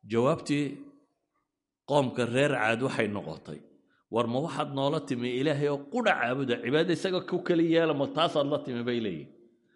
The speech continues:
In Ilaah la caabudo iyo inuu Rabbi yahay muran kama taagna. Laakiin waxa weeyaan, ma ku kali yeel, keligii uun in laga qaato baad la timi oo aanu ka tagno wixii kale dadku caabudayeen oo dhan.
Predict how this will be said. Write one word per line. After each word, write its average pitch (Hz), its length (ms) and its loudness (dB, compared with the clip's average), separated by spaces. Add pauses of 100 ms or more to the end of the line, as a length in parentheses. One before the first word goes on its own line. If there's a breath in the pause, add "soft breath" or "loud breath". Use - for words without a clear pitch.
(500)
In 180 140 -4
Ilaah 160 320 2
la 110 100 2
caabudo 107 480 0 (1040)
iyo 131 200 4
inuu 151 180 0
Rabbi 123 400 2
yahay 131 140 6
muran 135 180 4
kama 131 200 2
taagna. 87 400 -2 (360 soft breath)
Laakiin 123 220 0
waxa 156 140 0
weeyaan, 170 260 0
ma 147 100 2
ku 143 140 -4
kali 151 380 8
yeel, 160 200 8 (220)
keligii 160 440 4
uun 147 320 4 (840 loud breath)
in 190 200 -2
laga 175 200 6
qaato 165 340 4
baad 160 180 4 (160)
la 170 220 2
timi 131 300 -2
oo 135 120 -2
aanu 143 200 0
ka 170 120 -4
tagno 151 360 -2
wixii 156 280 -4
kale 147 240 2
dadku 156 280 -2
caabudayeen 139 680 0
oo 120 80 0
dhan. 101 200 -4